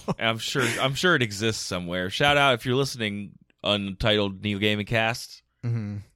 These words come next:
Speaker 2: What, man, what would that be called? Like, the, the sa-, the Sandcast.
Speaker 1: It'd probably be called American Pods.
Speaker 2: Um, okay, sure.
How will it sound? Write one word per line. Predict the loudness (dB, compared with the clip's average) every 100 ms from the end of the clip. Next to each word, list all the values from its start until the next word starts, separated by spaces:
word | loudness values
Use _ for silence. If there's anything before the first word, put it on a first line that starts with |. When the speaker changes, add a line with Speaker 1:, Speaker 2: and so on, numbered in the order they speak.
| _ -6
Speaker 2:
What, | -4 -2
man, | -2 -2
what | -2
would | -2
that | -2 -4
be |
called? | -8 -10 -10 -10
Like, | -12 -12 -18 -20 _ _ _ _ _ _ _
the, | -20 _ -16
the | -16 _
sa-, | -10 -6 -6 -8 -12
the | -18 -18 _
Sandcast. | -10 -4 -2 -2 -6 -10 -10 -8 -6 -6 -8 -6 -6
Speaker 1:
It'd | 0
probably | 2 2
be | 0
called | 0 0
American | 2 0 -2 -6 -8
Pods. | -4 -2 -4 -6 -10 -12 _ _ _ _ _ _ _ _ -16
Speaker 2:
Um, | -16 _ -10
okay, | -6 -4 -4
sure. | -6 -8 -8 -12